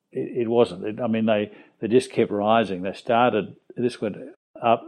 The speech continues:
over, I think, a twelve or fifteen month period from about seven or eight percent. They got up to twelve, then fifteen, then up to eighteen percent. Now, if you're locked in, in a, if you have a variable interest rate,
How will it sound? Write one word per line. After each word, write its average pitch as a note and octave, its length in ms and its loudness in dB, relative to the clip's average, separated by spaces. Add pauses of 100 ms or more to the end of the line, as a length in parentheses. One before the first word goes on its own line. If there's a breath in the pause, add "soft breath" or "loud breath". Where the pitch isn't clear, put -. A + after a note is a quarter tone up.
(220)
over, G#2 300 2
I G2 80 -2
think, G#2 140 -4
a F#2+ 60 -2
twelve A2 360 4
or F#2+ 120 -2
fifteen G2+ 440 -2
month F#2+ 300 -4
period G2 300 0 (380)
from A#2 180 -2
about G2+ 300 2
seven B2 380 2
or G#2+ 180 8
eight G#2 160 2
percent. G2+ 460 -6
They G#2+ 280 -2 (140)
got A2+ 140 2
up G2 180 0
to - 80 -20
twelve, A2 480 2
then F2+ 140 -4
fifteen, G2+ 580 -4
then G2 140 -2
up G2 160 -6
to G#2+ 160 -4
eighteen G2+ 380 -4
percent. - 440 -4 (500)
Now, A2+ 80 -4
if - 120 -8
you're D3+ 140 8
locked C#3+ 280 4
in, A2 140 2
in G2 160 -2
a, G#2 100 -4 (140)
if A#2 200 -8
you B2+ 140 4
have A2 140 -2
a G2 60 -2
variable G#2+ 640 8
interest - 420 -8
rate, - 280 -12